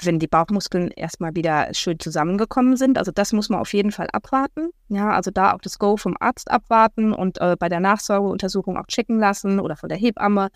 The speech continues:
oder selber checken, ne? Ist die Rektusdiastase noch da? Oder, ähm, ist, ja, genau, oder ist das eben alles schon wieder schön zusammen und wie fühlt sich's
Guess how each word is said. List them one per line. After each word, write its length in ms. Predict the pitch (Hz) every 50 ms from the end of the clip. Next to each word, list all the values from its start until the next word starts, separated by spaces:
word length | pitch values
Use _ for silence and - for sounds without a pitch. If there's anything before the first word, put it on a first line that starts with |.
| - - - -
oder 200 | - 240 240 214
selber 260 | 196 202 196 196 190
checken, 340 | - - 202 180 - 196 190
ne? 200 | 190 214 226 -
Ist 140 | 190 - -
die 40 | 220
Rektusdiastase 800 | 214 214 - - 214 - - 214 202 202 - - - 190 196 196 190
noch 100 | 208 220 - -
da? 280 | 220 214 214 220 220 220 - - _ _ - - - - - _ _ _ - - -
Oder, 420 | 214 196 196 202 185 180 180 -
ähm, 260 | - 190 180 180 180 - -
ist, 260 | 180 - - - - -
ja, 280 | - - - 180 151 143 -
genau, 280 | - 180 151 135 147 -
oder 240 | - 185 185 175 -
ist 140 | - - -
das 100 | 175 -
eben 240 | - - 160 - -
alles 180 | - 151 160
schon 220 | - - 170 160 151
wieder 240 | 156 170 156 151 - - _ -
schön 240 | - - 185 170
zusammen 420 | 156 - 165 - 196 208 220 220 220
und 160 | - 170 190
wie 80 | 202 180
fühlt 260 | - - 208 185 -
sich's 180 | - 185 -